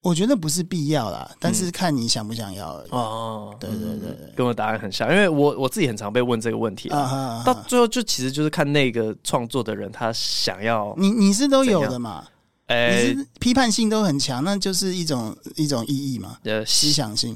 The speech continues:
Speaker 2: 希望，没有，没有，我在这个 podcast 我都说，“没有，没有，我，我，<laughs> 我就在想笑话。”
Speaker 1: 你在想笑话。
Speaker 2: 大家，对，那个穿着附会啊，我，我不知道。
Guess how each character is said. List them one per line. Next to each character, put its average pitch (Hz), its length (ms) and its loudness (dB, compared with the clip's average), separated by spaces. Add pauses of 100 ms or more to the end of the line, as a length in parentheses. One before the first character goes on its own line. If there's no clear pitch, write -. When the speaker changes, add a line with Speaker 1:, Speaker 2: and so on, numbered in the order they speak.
(120)
Speaker 2:
希 127 240 0
望， 131 180 2
没 143 80 4
有， 131 100 4
没 120 80 0
有， 110 140 2
我 120 80 2
在 151 140 4
这 156 100 0
个 143 80 0
podcast 131 360 -2
我 107 60 -6
都 110 80 -2
说 117 160 0
，“没 151 120 2
有， 151 260 2
没 131 120 2
有， 151 140 4
我， 135 360 -6
我， 143 160 4 (100)
<laughs> 214 160 2 (100)
我 190 60 4
就 269 160 4
在 294 100 8
想 135 240 2
笑 165 220 6
话。” 127 320 2
Speaker 1:
你 202 60 -2
在 196 180 6
想 175 160 2
笑 170 220 0
话。 165 140 2
Speaker 2:
大 - 20 0
家， 139 60 0
对， 156 140 6
那 208 120 4
个 202 100 4
穿 196 240 4
着 139 180 4
附 139 240 -4
会 127 220 2
啊， 113 160 0
我， 123 220 -2
我 135 100 -8
不 135 100 -8
知 135 140 -8
道。 127 180 -6